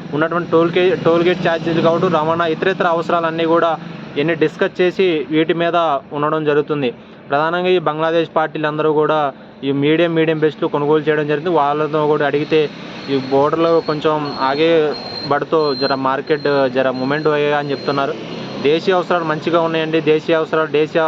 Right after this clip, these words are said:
ఆర్డర్లు కూడా డిమాండ్ గట్టిగా ఉంది. So మార్కెట్ చూసుకున్నట్లయితే అన్నీ కూడా, అలాగే ఇతర దేశీయ అవసరాలు చూసుకున్నట్లయితే ఉన్నటువంటి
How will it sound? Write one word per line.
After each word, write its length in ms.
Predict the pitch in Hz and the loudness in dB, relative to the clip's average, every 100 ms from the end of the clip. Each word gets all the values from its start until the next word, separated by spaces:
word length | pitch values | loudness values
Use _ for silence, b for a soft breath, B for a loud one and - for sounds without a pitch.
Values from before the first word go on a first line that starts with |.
| 151 | 2
ఆర్డర్లు 260 | 156 160 160 | 0 0 2
కూడా 180 | 160 151 | 2 2
డిమాండ్ 360 | 143 156 156 | 0 0 0
గట్టిగా 340 | 143 139 160 160 | -2 0 0 0
ఉంది. 260 | 156 156 190 B B B - | 0 -2 -2 B B B -2
So 120 | 175 | 0
మార్కెట్ 520 | 147 147 165 180 175 175 170 135 - - | 2 0 0 0 2 4 4 0 -4 -2
చూసుకున్నట్లయితే 640 | 160 - 175 160 160 160 160 | -2 0 -2 0 -2 0 -2
అన్నీ 180 | 151 160 160 | 0 0 2
కూడా, 180 | 165 151 123 - - - - - - - - - - - - - - - - - - - - | 2 0 -4 -12 -20 -20 -20 -20 -20 -20 -20 -20 -20 -20 -18 -18 -18 -18 -18 -18 -18 -14 -4
అలాగే 380 | 139 165 180 196 175 | 0 0 2 2 2
ఇతర 220 | 165 190 190 160 170 | 0 0 0 0 0
దేశీయ 260 | 180 196 180 | 2 2 2
అవసరాలు 360 | 175 180 180 170 | 0 0 0 0
చూసుకున్నట్లయితే 640 | 180 165 180 165 165 165 170 | -2 -2 -2 0 -2 0 0
ఉన్నటువంటి 680 | 151 165 180 190 196 185 | 0 0 0 -2 -2 0